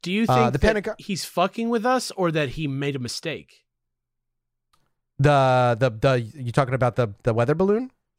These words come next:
Speaker 1: Just, like, the fact that he was like, "There are things that we don't even, that will fuck you up."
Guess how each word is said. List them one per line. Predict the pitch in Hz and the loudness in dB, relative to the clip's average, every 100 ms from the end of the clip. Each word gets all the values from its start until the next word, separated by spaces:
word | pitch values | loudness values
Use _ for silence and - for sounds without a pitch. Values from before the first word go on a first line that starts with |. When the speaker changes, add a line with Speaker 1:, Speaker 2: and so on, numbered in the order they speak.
| - | -12
Speaker 1:
Just, | 190 - | -6 0
like, | 196 - _ | 0 0 _
the | 156 170 | -8 -4
fact | - 180 175 | 2 2 2
that | 175 | -2
he | 185 | -2
was | 156 | 0
like, | 165 131 | -2 -2
"There | 214 247 | -2 0
are | 175 | 0
things | - 175 151 127 - - - | -2 -4 -4 -6 -8 -12 -10
that | 139 113 | -10 -8
we | 139 180 | -8 -6
don't | 170 147 | -4 -6
even, | 127 113 110 113 _ _ _ _ _ | -6 -8 -10 -14 _ _ _ _ _
that | 147 | -10
will | 123 | -10
fuck | 110 - 180 - | -10 -10 -10 -8
you | 151 127 | -8 -8
up." | 92 | -8